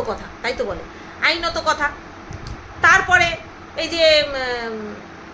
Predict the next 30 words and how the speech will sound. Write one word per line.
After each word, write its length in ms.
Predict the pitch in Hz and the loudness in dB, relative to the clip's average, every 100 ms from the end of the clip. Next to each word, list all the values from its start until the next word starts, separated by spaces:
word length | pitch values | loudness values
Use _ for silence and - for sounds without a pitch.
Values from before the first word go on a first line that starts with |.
| - - - - | -16 -16 -14 -6
শাশুড়ি, 360 | - 339 359 359 | 0 2 2 -2
বৌমা, 260 | 339 339 349 339 | -2 0 0 2
ননদ 280 | 330 330 320 - - - | 0 -2 -4 -12 -4 4
সব 160 | 453 - | 4 6
কটা 180 | 359 359 359 | 4 6 4
দজ্জাল, 400 | 294 233 254 196 165 - - - | 2 2 0 0 -4 -12 -14 -8
তো 40 | 359 359 | -4 0
সেটাও 240 | 381 359 | 4 4
তো 40 | 359 294 | 4 -4
তোমাদেরকে 380 | 269 233 226 202 | -2 -4 -4 -6
বললাম 240 | 190 180 180 - - - - 220 | -6 -8 -10 -12 -14 -16 -12 -2
যে 100 | 247 233 208 196 - - - - - - - - - | 0 2 -2 -8 -14 -16 -16 -16 -18 -18 -18 -12 -4
কোপাকুপি 420 | 330 349 349 349 330 | 4 4 4 -2 2
হয়েছে, 260 | 311 311 294 285 | 2 2 0 0
কোপাকুপি 320 | 320 330 320 330 | -2 -2 -4 -6
করতে 160 | 311 320 | -4 -4
গেছিল, 260 | 294 302 285 277 269 - - | -6 0 2 2 0 -6 -2
আঁচড় 240 | 294 349 339 | 0 2 2
মাচড় 260 | 349 349 330 | 2 2 0
মেরেছে। 360 | 311 311 294 294 262 247 - - - - - - | 4 4 4 2 2 -2 -10 -12 -18 -18 -14 -6
তো 60 | 440 | 0
দেখো, 180 | 440 440 - - - | 0 0 -8 -14 -10
আমি 100 | - 440 | -4 0
তো 40 | 440 | 2
এইভাবে 240 | 403 415 392 320 | 2 0 -4 -4
ভিডিও 200 | 233 220 170 | -2 -4 -4
করছি, 260 | 180 - - - - | -12 -12 -12 -14 -12
তাই 100 | 294 392 | -10 -10
না? 60 | - - - - - - - - - | -10 -12 -16 -16 -14 -14 -14 -16 -8
তো 60 | - | -2